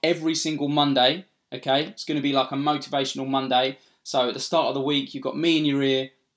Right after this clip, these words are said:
motivating you, revving you up, getting you ready for the week ahead. So ultimately, we can help you make more progress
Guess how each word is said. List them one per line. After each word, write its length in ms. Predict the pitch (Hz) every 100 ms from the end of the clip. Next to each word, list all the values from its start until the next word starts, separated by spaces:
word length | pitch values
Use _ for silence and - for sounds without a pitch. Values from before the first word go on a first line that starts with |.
| _
motivating 600 | 147 160 151 143 151 135
you, 220 | 135 135
revving 320 | 135 175 147 147
you 140 | 135
up, 320 | 131 - - _
getting 200 | 180 165
you 120 | 147
ready 200 | 139 139
for 100 | 131
the 60 | 131
week 200 | 135 127
ahead. 380 | 123 139 135 - _ _ _ _ _ - - -
So 140 | -
ultimately, 520 | 160 143 131 120 127 127
we 140 | 120
can 120 | 135
help 200 | 151 135
you 120 | 131 -
make 220 | 131 127
more 160 | 120 110
progress 520 | - 131 127 127